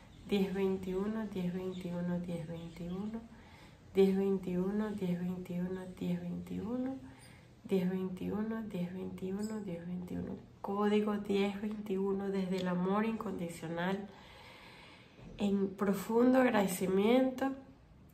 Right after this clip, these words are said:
código activado para calmar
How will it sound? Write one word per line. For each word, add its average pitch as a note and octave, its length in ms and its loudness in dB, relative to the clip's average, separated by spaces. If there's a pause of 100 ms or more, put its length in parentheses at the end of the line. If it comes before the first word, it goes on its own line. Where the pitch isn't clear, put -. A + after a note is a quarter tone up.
(240)
código A#3 380 8
activado A3 680 4
para A3+ 280 2
calmar G3 680 2